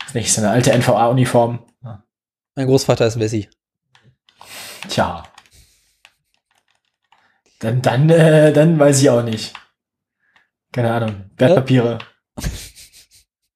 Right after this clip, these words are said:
Speaker 2: Cargo-Lifter-Aktien.
Speaker 1: <laughs> Klopapier meinst du? Ähm,
Speaker 2: Genau.
Speaker 1: <laughs> Elektrogeräte, so Zeug.
Speaker 2: Nee, schön wär's.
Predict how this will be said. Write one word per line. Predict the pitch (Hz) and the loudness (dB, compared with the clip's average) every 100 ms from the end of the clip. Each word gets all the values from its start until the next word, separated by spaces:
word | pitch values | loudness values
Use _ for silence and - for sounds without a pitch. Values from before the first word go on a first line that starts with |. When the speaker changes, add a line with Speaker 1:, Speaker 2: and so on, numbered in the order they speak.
| _ _ _ _ _ _ _ _ _ _ _ | _ _ _ _ _ _ _ _ _ _ _
Speaker 2:
Cargo-Lifter-Aktien. | - 120 117 117 113 147 120 123 - 123 117 _ _ _ _ _ _ | 0 2 4 2 2 0 0 -2 -4 -6 -8 _ _ _ _ _ _
Speaker 1:
<laughs> | 202 - 214 262 254 - 254 220 180 208 - 208 202 214 - - - - - - - 294 - | 0 4 4 6 4 4 4 4 4 2 2 2 4 2 0 -8 -10 -10 -12 -16 -16 -20 -14
Klopapier | - 185 151 123 | -4 -2 0 -4
meinst | 113 110 - | -8 -6 -6
du? | 196 - - - - - | -6 -10 -20 -20 -20 -6
Ähm, | 143 | 0
Speaker 2:
Genau. | 139 160 135 - _ _ - _ | 2 2 0 -4 _ _ -20 _
Speaker 1:
<laughs> | 139 214 214 | -4 -4 -4
Elektrogeräte, | 135 151 156 143 143 131 135 131 123 | 0 0 2 2 2 2 2 2 0
so | 156 | 0
Zeug. | 135 123 120 - _ - - - - _ _ _ - | 0 0 -2 -10 _ -18 -18 -18 -20 _ _ _ -2
Speaker 2:
Nee, | 143 104 | 0 0
schön | - 143 | 0 0
wär's. | 120 104 - | 2 0 -4